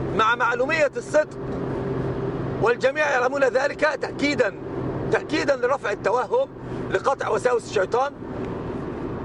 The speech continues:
قالوا: "جئناك، وأتيناك بالحق"، يعني من ربك، "وإنا لصادقون"، نحن لا نكذب.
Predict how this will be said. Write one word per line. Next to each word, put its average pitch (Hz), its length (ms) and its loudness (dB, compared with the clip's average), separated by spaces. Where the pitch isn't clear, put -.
قالوا: 247 360 4
"جئناك، 226 380 2
وأتيناك 214 640 2
بالحق"، 220 500 2
يعني 190 220 0
من 196 60 -2
ربك، 220 440 0
"وإنا 226 300 4
لصادقون"، 190 640 2
نحن - 120 0
لا 220 180 2
نكذب. 196 360 0